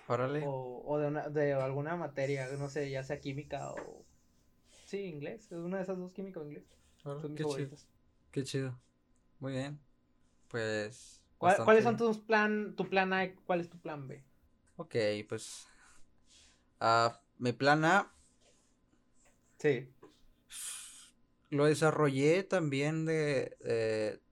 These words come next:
Speaker 1: en mi adolescencia, en, cuando inicié de la, desde la secundaria, lo desarrollé, lo, bueno, ya más o menos sabía lo que quería hacer, pero sin saber,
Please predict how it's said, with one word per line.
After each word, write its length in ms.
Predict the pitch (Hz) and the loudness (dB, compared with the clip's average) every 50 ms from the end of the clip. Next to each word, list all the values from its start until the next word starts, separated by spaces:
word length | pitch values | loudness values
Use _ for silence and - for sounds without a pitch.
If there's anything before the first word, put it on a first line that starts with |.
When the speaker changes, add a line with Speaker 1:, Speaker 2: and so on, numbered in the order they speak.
| _ _ _ _ _ _ _ _ _ _ _ - _ _ - | _ _ _ _ _ _ _ _ _ _ _ -20 _ _ -8
Speaker 1:
en 220 | 120 120 120 120 120 | -6 -4 -2 0 0
mi 400 | 120 120 117 117 117 117 113 113 | 0 0 0 -2 -2 0 2 4
adolescencia, 800 | 110 110 113 113 113 117 - - 120 117 120 - 135 117 123 - _ _ _ _ _ _ - | 4 4 4 4 2 0 0 -2 -4 -4 -2 -2 -4 -4 -4 -8 _ _ _ _ _ _ -14
en, 340 | 170 139 123 120 120 120 - - - | -10 -8 -8 -8 -10 -10 -14 -10 -6
cuando 220 | - 120 117 117 | -4 -4 -2 -2
inicié 340 | 117 117 117 117 - 127 117 | -4 -4 -6 -2 0 2 2
de 80 | 127 | 4
la, 120 | 139 139 131 | 4 2 0
desde 260 | 123 - 120 117 117 | -2 -6 -6 -4 -2
la 120 | 113 113 | -2 -2
secundaria, 560 | 113 - 120 - 120 113 113 113 120 151 147 - _ _ _ _ _ _ _ _ _ - - - - | -2 -4 -8 -10 -6 -2 0 0 0 0 -4 -6 _ _ _ _ _ _ _ _ _ -20 -20 -8 -2
lo 100 | 131 131 | 0 0
desarrollé, 720 | 127 127 - 135 120 117 117 117 117 117 117 120 - - _ _ _ | 0 2 0 -2 0 2 2 2 4 4 4 4 2 -2 _ _ _
lo, 260 | - 123 127 123 - - | -6 -2 -2 -2 -2 0
bueno, 220 | - 139 139 143 | 0 2 4 6
ya 180 | 143 147 147 156 | 6 8 6 8
más 200 | 165 180 180 175 | 6 4 2 2
o 40 | 190 | -2
menos 300 | 190 185 185 185 185 - | -2 -2 -2 -2 -2 -2
sabía 540 | - - 160 135 127 131 139 165 190 202 180 | 4 4 6 6 6 4 4 4 4 6 6
lo 160 | 165 147 135 | 4 2 2
que 100 | 135 123 | 0 -2
quería 240 | - 123 123 139 147 | 0 2 2 2 2
hacer, 400 | 143 - 151 147 151 165 - - _ _ _ _ _ _ _ _ _ _ _ _ _ _ _ | 2 0 0 0 0 -2 -6 -10 _ _ _ _ _ _ _ _ _ _ _ _ _ _ _
pero 280 | - 135 135 131 131 127 | 2 4 6 6 6 4
sin 460 | 127 - - 127 120 120 117 117 113 | 4 2 0 -2 -2 0 -2 -4 -6
saber, 540 | - - 127 113 113 117 120 123 123 123 | 0 4 6 8 8 8 8 6 4 0